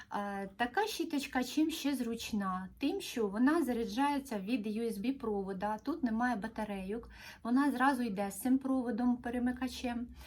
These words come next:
Також тут є таймер, і, м, е, через одну хвилинку вона автоматично відключається. Нам достатньо зранку хвилинку та вечором хвилинку для того, щоб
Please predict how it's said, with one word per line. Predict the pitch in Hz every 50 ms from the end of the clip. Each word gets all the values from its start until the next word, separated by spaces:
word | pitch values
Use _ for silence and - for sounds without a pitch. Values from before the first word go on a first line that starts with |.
| - - - - -
Також | - 262 277 277 - 370 403 415 -
тут | - - 330 349 339 277
є | 240 254 277
таймер, | 269 - - 226 214 196 185 175 175 180 208 220 240 262 311 330 330 - - - - - - - -
і, | - 247 240 240 240 240 240 233 233 240 226 214 - -
м, | 214 214 208 208 208 214 208 202
е, | 202 202 202 202 202 202 202 202 196 202 196
через | - - 254 254 285 269 262
одну | 262 254 269 285
хвилинку | 277 - 247 269 277 320 392 440 - - 359
вона | 277 247 254 247 269 - -
автоматично | 226 208 - - 226 214 220 220 220 - 294 359 370 - - 262 226
відключається. | 208 202 262 349 - - - 269 285 277 - - - 185 175 165 160 165 170 - - 180 185 - - - - - - - - - -
Нам | 233 294 427 415 285
достатньо | 269 285 - - 277 254 233 233 - 196 180 170 175 - -
зранку | 202 196 247 277 311 359 349 - 392
хвилинку | 392 - 349 349 339 320 339 339 330 330 - 311 320 320 339 - - _ _ _ _ _ _ _
та | - 262 277
вечором | 226 220 262 254 262 - - 302 311 320 320
хвилинку | 320 - 302 311 311 311 311 311 302 302 - 262
для | - 208 208
того, | 208 - 330 370 370 302 277
щоб | 269 - - 220 208 202